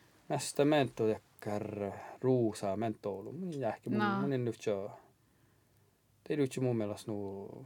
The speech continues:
Speaker 2: Te ei lyhtsä tunne.
Speaker 1: Ei lyhtsä nuu vuos.
Speaker 2: No, no, no voi kuuton aina chitan.
Speaker 1: Vaan.
Speaker 2: No, tän takkar liinikäfti on mä olmus.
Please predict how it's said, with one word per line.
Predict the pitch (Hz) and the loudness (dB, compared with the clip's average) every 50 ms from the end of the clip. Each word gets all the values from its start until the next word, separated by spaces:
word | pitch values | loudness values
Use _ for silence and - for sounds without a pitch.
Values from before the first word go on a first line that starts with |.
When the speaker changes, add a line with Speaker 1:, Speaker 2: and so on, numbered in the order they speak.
| - - - _ _ _ _ - - - - | -18 -20 -20 _ _ _ _ -20 -20 -14 -6
Speaker 2:
Te | - 202 | -2 0
ei | 190 190 190 | 2 4 4
lyhtsä | 190 180 - 190 185 | 4 4 4 4 4
tunne. | 180 165 160 160 - 180 185 - - | 4 4 2 0 0 -2 -2 -4 -6
Speaker 1:
Ei | 143 156 175 180 | -6 -4 -2 0
lyhtsä | 135 123 123 - 123 | 0 0 0 0 0
nuu | 120 113 | 2 2
vuos. | 107 107 104 101 104 - - - - - | 2 0 -2 -4 -6 -8 -12 -10 -2 2
Speaker 2:
No, | 240 254 254 226 202 - - - | 4 4 4 4 0 -6 4 10
no, | 254 254 240 - - | 10 10 10 10 6
no | 208 233 240 226 214 | 4 6 6 6 8
voi | 220 208 208 | 8 6 6
kuuton | - 196 196 202 196 185 | 6 6 6 6 8 8
aina | 202 220 208 165 147 156 - 156 - - | 10 10 10 10 6 2 -2 -4 -4 -6
chitan. | - - 170 - - - - 160 - _ _ _ _ _ _ _ _ _ _ _ _ _ - | -6 -8 -6 -4 -4 -4 -4 -4 -6 _ _ _ _ _ _ _ _ _ _ _ _ _ 0
Speaker 1:
Vaan. | 104 101 101 - - | 2 2 2 0 2
Speaker 2:
No, | - 240 254 240 | 4 6 6 8
tän | 240 247 226 196 - | 8 6 4 4 4
takkar | - 202 196 - 196 185 180 | 4 4 4 6 6 6 8
liinikäfti | 185 190 190 175 175 170 156 156 - - 175 160 | 8 6 6 4 4 2 2 0 0 0 2 4
on | 156 160 156 | 4 4 4
mä | 151 139 120 | 2 0 0
olmus. | 127 147 175 175 - - - - | 0 -2 -4 -6 -10 -12 -14 -16